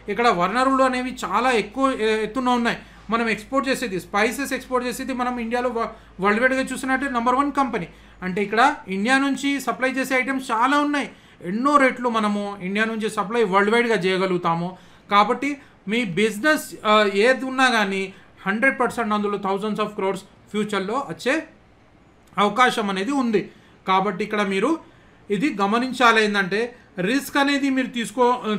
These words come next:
తీసుకున్నట్టయితే అప్పుడు మీరు బిజినెస్లో పెట్టుబడి పెట్టొచ్చు, బిజినెస్ని మనము స్టార్ట్ చేయగలుగుతాం. నెక్స్ట్ ఏంటంటే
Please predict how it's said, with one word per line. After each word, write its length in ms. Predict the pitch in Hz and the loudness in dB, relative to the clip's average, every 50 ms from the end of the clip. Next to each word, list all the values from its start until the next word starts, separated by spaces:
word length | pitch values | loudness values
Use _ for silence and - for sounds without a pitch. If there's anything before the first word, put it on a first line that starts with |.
| 208 | -4
తీసుకున్నట్టయితే 840 | 214 214 208 - 247 226 233 226 185 214 202 190 196 185 180 185 180 - - - - - - - | -6 -10 -8 -6 -4 0 0 0 0 0 -2 0 0 -2 -2 -2 -4 -8 -18 -20 -20 -18 -14 -10
అప్పుడు 200 | 175 - 208 208 | -6 -2 -2 -2
మీరు 340 | 196 190 190 196 262 330 330 - - - _ - - - - - | 0 0 0 0 2 0 0 -2 -6 -20 _ -20 -20 -20 -10 -4
బిజినెస్లో 640 | 160 196 208 196 170 233 254 254 254 226 240 294 | 0 0 0 0 0 -4 -4 -2 0 2 2 2
పెట్టుబడి 520 | 311 311 - 196 185 190 - 190 196 208 269 | 2 0 -2 -4 -4 -4 -2 -2 -2 -2 -2
పెట్టొచ్చు, 640 | 262 220 196 - - 214 202 208 - 233 233 262 262 - | -2 -2 -2 0 0 0 0 0 -2 -4 -4 -4 -6 -6
బిజినెస్ని 460 | 175 175 170 160 202 196 170 - 214 | -4 -4 -2 -2 -4 -6 -4 -4 -4
మనము 320 | 202 190 185 214 269 330 320 - - - _ - | -4 -2 -2 -2 -2 -2 -4 -4 -8 -20 _ -20
స్టార్ట్ 340 | - - - 214 214 214 196 | -8 -2 2 4 4 6 6
చేయగలుగుతాం. 380 | 220 214 190 180 170 151 156 127 - - - - - - 196 | 6 4 4 4 0 -2 -6 -10 -14 -18 -20 -20 -10 -4 0
నెక్స్ట్ 240 | 240 269 262 262 | 0 2 2 2
ఏంటంటే 560 | 277 269 262 262 254 240 214 240 240 247 247 | 2 2 2 2 0 2 2 0 0 0 -4